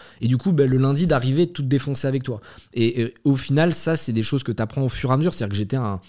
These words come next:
très mauvais, euh, manager, euh, il y a cinq ans.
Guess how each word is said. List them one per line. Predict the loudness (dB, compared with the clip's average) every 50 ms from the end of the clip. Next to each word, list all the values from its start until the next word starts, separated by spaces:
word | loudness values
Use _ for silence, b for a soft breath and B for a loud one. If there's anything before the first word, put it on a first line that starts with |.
| b _ _
très | -10 -4 0 2 2
mauvais, | 4 4 4 2 2 2 4 4 4 4 4
euh, | 2 2 2 0 0 -2 B B B B B -10
manager, | -6 -4 -2 -2 0 0 0 -2 0 0 2 2 2 2 2 0
euh, | 0 0 0
il | 0
y | -2
a | -2
cinq | -2 -4 -4 -6 -4 -2
ans. | 0 0 0 0 -2